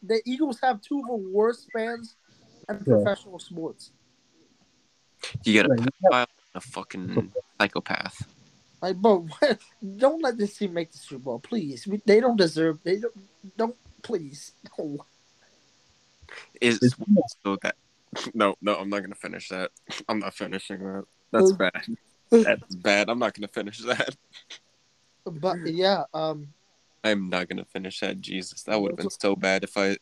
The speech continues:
Speaker 3: actually said that.
Speaker 1: Yeah, probably. It's probably good that you didn't finish it. But yeah, um, that's it for
Speaker 2: No.
Speaker 1: conference championship weekend. Um,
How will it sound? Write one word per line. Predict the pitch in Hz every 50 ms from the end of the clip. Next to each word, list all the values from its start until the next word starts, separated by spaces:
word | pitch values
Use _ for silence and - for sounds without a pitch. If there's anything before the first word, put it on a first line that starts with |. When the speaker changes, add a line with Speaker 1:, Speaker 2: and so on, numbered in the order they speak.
| _ -
Speaker 3:
actually | 98 92 92 - - 110 101 98
said | - - 104 98 95
that. | 98 101 - - 247
Speaker 1:
Yeah, | 180 170 170 165 160
probably. | 160 - - 175 160 160 151 151 147
It's | 143 151 - -
probably | _ 180 165 156 147
good | 143 147 143 139
that | 143 135
you | 131 131
didn't | 131 131 135 127 127 _
finish | 127 127 131 - -
it. | 127 117 -
But | - 147 139 139
yeah, | 156 165 156 151 147 - - 143
um, | 156 156 147 147 147 - _ _ _ _ _ _ _ _ _ _ -
that's | - 160 - -
it | 208 - -
for | - - - 113
Speaker 2:
No. | 113 107
Speaker 1:
conference | - - -
championship | - 165 185 196 165 135 127 - 127 117 110
weekend. | 123 120 120 - 135 131 135 135 127 _ -
Um, | 127 139 139 135 135 131